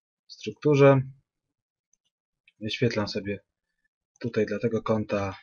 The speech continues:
teraz sobie wyświetlam drzewko. No, oczywiście jestem jeden, e, nie mam nikogo pod sobą. W każdym razie właśnie w ten sposób, czyli klikamy po prawej stronie dodaj abonament i należy sobie wybrać dodaj abonament.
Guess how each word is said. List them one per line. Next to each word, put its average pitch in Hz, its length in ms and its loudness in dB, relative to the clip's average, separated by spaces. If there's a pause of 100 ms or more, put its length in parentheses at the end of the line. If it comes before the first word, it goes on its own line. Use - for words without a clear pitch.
(220)
teraz 104 400 -4 (720)
sobie 104 340 -8
wyświetlam 101 680 -6 (260)
drzewko. 165 540 2 (1500)
No, 185 100 0
oczywiście 147 440 2
jestem 120 320 2
jeden, 127 440 2 (480)
e, 107 280 -6
nie 117 160 -2
mam 107 120 -4
nikogo 107 300 -8
pod - 180 -14
sobą. 151 300 4 (440)
W - 40 -20
każdym 175 320 4
razie 147 400 6 (260)
właśnie 165 280 4
w - 60 -6
ten 160 160 2
sposób, 143 300 -2
czyli 143 220 0
klikamy 156 420 8
po 123 140 0
prawej 156 340 8
stronie 123 460 2
dodaj 175 340 10
abonament 127 580 4 (440)
i 202 120 4
należy 156 360 8
sobie 143 240 6
wybrać 147 320 6
dodaj 123 180 4
abonament. 117 400 2